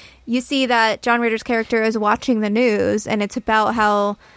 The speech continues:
Seidenbaums, I think was their name, Murray. Murray was the guy's name, Murray, was missing with his wife. And I was like, you think he would have noted that his neighbors were missing and be like, "Hey, I wonder where my neighbors are. Oh, hey, you're stuck in the T V." But no,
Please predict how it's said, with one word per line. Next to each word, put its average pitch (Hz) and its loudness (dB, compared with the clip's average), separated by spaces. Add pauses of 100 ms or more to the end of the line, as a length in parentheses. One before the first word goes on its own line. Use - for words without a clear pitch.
(580)
Seidenbaums, 311 0
I 247 0
think 269 -4
was 226 -2
their 226 -2
name, 226 0
Murray. 254 2
Murray 294 2
was 269 0
the 226 -4
guy's 226 0
name, 208 -6
Murray, 226 -2 (600)
was 240 0
missing 226 0
with 208 -2
his 214 0
wife. 220 0
And 240 2
I 233 4
was 240 0
like, 247 0
you 262 0
think 330 -4
he 320 0
would 262 2
have 233 0
noted 262 0
that 214 0
his 233 0
neighbors 226 0
were 202 -4
missing - -4
and 208 -2
be 214 -2
like, 214 -4
"Hey, 453 -2
I 269 4
wonder 320 -2
where 311 0
my 285 0
neighbors 311 -2
are. - -2
Oh, 370 4
hey, 262 0
you're 240 4
stuck 269 -2
in 254 0
the 240 0
T 233 -6
V." 190 -2
But - -6
no, - -4